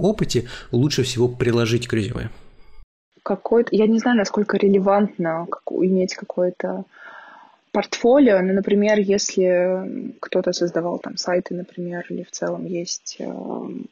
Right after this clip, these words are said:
Speaker 2: свои собственные проекты, которые в каком-то виде можно показать, то это тоже неплохой вариант. Но, как правило, резюме достаточно, иногда даже без сопроводительного письма. Но лучше с ним.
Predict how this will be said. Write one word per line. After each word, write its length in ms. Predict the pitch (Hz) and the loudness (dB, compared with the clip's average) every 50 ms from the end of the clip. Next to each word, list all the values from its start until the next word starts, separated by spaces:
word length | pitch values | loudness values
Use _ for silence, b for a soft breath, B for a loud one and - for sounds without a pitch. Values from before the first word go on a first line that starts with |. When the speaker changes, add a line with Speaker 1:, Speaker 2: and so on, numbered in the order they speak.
| _ _ _ _ _ _ _ _ _ _ _ | _ _ _ _ _ _ _ _ _ _ _
Speaker 2:
свои 220 | - - - 185 | -8 -4 -2 -2
собственные 460 | 175 - 190 180 - - - 180 175 170 | 0 0 0 -2 -2 -4 -6 -4 -4 -4
проекты, 400 | - - 202 277 - - - 202 | -2 0 0 0 0 0 -2 -4
которые 300 | - 185 - 185 180 180 | -4 -4 -6 -4 -6 -6
в 100 | - - | -6 -8
каком-то 460 | - - - - 175 180 - - 165 | -10 -4 -2 -2 -2 -2 -2 -2 0
виде 380 | 175 175 170 - - - - 190 - B B B B B B B B B B _ - | 2 2 0 0 -2 -6 -10 -12 -16 B B B B B B B B B B _ -2
можно 360 | 180 185 180 180 175 165 170 | 0 0 0 0 -2 -4 -6
показать, 600 | - 156 - 175 170 - 196 277 330 - - - _ _ _ _ _ _ _ _ _ _ _ _ _ _ _ _ | -8 -8 -8 -6 -2 0 0 0 0 -2 -6 -16 _ _ _ _ _ _ _ _ _ _ _ _ _ _ _ _
то 400 | - 180 170 202 254 269 254 214 | -4 0 2 2 4 4 4 2
это 200 | 196 214 - 214 | 2 0 -2 -4
тоже 240 | - 202 202 - 190 | -4 -2 -2 -2 -2
неплохой 340 | 185 - - 190 - 196 | -4 -4 -4 -2 0 0
вариант. 380 | 190 196 180 175 - 180 190 - - _ _ | 0 2 0 -2 -4 -6 -10 -14 -18 _ _
Но, 120 | - 214 226 | -2 -2 -2
как 160 | - 220 - | -2 -4 -2
правило, 560 | - 208 285 330 330 302 269 262 247 233 220 | 0 2 4 4 4 4 4 4 2 2 2
резюме 560 | 202 196 190 190 180 185 202 233 240 233 220 | 2 0 0 0 -2 -2 -2 -2 -2 -2 -4
достаточно, 540 | 196 185 185 - - - - - - - - | -4 -4 -6 -8 -10 -12 -10 -10 -12 -10 -10
иногда 320 | 190 180 175 180 190 208 | -10 -8 -6 -4 -2 -2
даже 220 | 202 180 180 - 175 | -2 -2 -2 -2 -4
без 180 | 180 185 180 | -4 -4 -6
сопроводительного 640 | - - - - 175 170 190 185 - - 185 180 185 | -8 -8 -10 -8 -6 -6 -6 -8 -12 -12 -12 -10 -8
письма. 400 | - - 185 - - 180 180 185 - _ _ _ _ _ _ _ _ _ - | -6 -8 -8 -8 -10 -16 -16 -16 -16 _ _ _ _ _ _ _ _ _ -4
Но 120 | 180 170 | -2 0
лучше 220 | 190 262 - - 240 | 0 0 -2 -4 -8
с 100 | - - | -8 -6
ним. 200 | 175 175 180 | -8 -8 -8